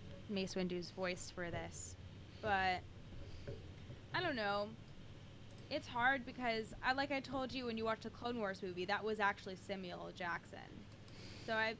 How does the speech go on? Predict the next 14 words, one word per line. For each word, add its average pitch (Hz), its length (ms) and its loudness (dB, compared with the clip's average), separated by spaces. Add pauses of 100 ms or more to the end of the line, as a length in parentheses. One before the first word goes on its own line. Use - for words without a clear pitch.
(140)
interested 269 720 0
because 220 400 0 (440)
I 240 120 -2
wonder 277 320 0
why 247 360 4
he 240 140 -4
just 233 160 -8 (300)
wanted 220 320 2
to 214 100 12
do 214 160 12
it - 140 10
for 208 160 10
the 202 100 12
movie, 233 540 12